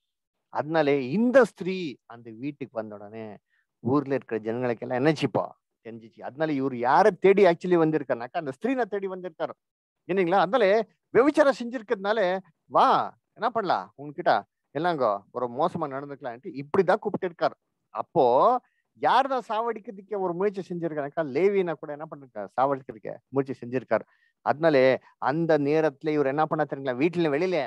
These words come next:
ஆ, அனுப்பிட்டார் இல்லைங்களா? ஏன் அனுப்பிட்டாருனாக்கா அந்த ஸ்திரீ வந்துட்டு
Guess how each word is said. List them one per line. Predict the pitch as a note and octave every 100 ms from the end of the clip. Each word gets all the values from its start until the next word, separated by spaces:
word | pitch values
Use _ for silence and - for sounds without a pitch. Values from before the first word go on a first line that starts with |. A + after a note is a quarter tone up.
| G2 _ _ _ _ -
ஆ, | D#3 F#3
அனுப்பிட்டார் | G2 A#2+ B2 A#2 A#2 A#2+ G2 - _
இல்லைங்களா? | - A#2 B2 A#2 A2+
ஏன் | A#3 B3+
அனுப்பிட்டாருனாக்கா | F#3 F#3 F3+ D#3+ C#3+ C#3 D3 F3+ C#3+ F#3 - _ _ -
அந்த | F#3 G#3+
ஸ்திரீ | - C#4+ C#4+
வந்துட்டு | A#3 A3